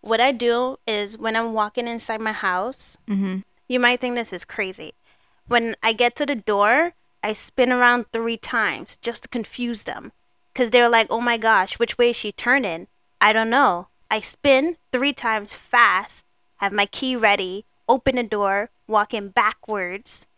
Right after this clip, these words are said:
Speaker 1: <laughs> And then when I get to my,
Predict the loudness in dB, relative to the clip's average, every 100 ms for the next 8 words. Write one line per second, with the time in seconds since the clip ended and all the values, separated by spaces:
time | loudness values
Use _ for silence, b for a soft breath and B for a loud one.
0 | _ 0 4 2 2 -2 0 -2 -2 -4
1 | -4 -6 _ -12 -8 -6 -6 -10 -14 -18
2 | _ _ _ _ -2 4 4 2 -2 -6
3 | 0 0 0 -8 B B -10 -10 -8 -2
4 | 2 2 2 -2 _ _ -2 0 0 -2
5 | 0 2 2